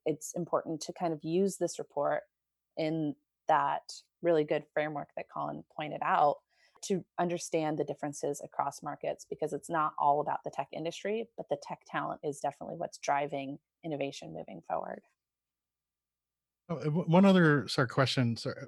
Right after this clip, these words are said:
Speaker 2: about the markets. Was there any big movement year over year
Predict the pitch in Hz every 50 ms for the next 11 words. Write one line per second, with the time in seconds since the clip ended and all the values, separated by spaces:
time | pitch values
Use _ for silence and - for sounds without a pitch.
0 | - 127 117 135 127 120 127 123 120 123 110 120 120 123 127 123 - 120 - 123
1 | - - - - - _ _ _ _ - 139 143 160 160 151 165 165 165 160 156
2 | 147 - - _ _ _ _ _ _ _ _ _ _ _ - 120 151 151 143 120
3 | 120 113 113 123 127 131 151 160 156 139 139 135 135 131 131 120 123 123 113 107
4 | 101 104 113 120 131 143 160 143